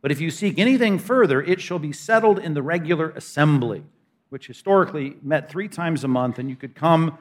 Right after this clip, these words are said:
there and you could meet in the assembly in the theater there of Ephesus and make your case and, and bring your complaint, much like we have now in these hearings in, in city council chambers. You can come and do that, but let's do it right. Let's not do it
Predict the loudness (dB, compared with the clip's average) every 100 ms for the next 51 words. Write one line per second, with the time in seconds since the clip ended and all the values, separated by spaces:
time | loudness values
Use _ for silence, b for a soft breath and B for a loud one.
0 | _ 2 4 4 2 0 -2 -2 -6 -4
1 | 0 0 0 0 0 0 0 0 -2 -2
2 | -4 -2 -2 0 0 2 0 -2 -2 -2
3 | -2 -8 -12 -10 -4 -2 -2 -6 -10 -8
4 | -6 -6 -8 -14 -16 b b b -16 -8
5 | 0 2 4 2 -2 -6 -6 -10 -10 -12
6 | -10 -10 -8 -2 -2 -2 -6 -8 -12 -16
7 | _ -18 -16 -12 2 4 4 2 -2 -4
8 | -10 -10 -14 -14 -12 -12 -6 -4 -4 -6
9 | -8 -6 -4 -6 -8 -6 -2 0 0 0
10 | 2 2 0 -8 -8 -2 0 0 0 0
11 | 0 -2 0 0 0 0 2 0